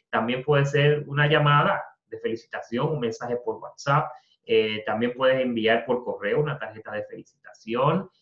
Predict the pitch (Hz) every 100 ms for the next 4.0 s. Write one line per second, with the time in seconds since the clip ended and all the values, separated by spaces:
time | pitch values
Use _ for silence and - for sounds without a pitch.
0 | _ _ 113 107 104 101 110 107 104 127
1 | - - 113 - _ _ 104 101 98 98
2 | 117 117 131 110 104 120 139 135 107 -
3 | - 95 104 120 123 117 - 113 135 147